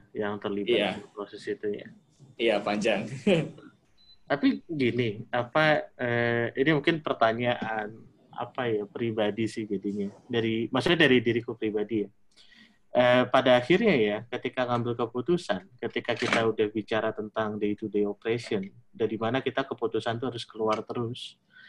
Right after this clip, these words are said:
Speaker 2: Hmm.
Speaker 1: Pada akhirnya, kita lebih bagus pakai insting,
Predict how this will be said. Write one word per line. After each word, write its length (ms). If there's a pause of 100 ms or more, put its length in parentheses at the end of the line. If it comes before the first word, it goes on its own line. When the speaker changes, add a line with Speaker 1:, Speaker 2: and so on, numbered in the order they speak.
Speaker 2:
Hmm. 180
Speaker 1:
Pada 300
akhirnya, 500 (640)
kita 260
lebih 240
bagus 300
pakai 340
insting, 560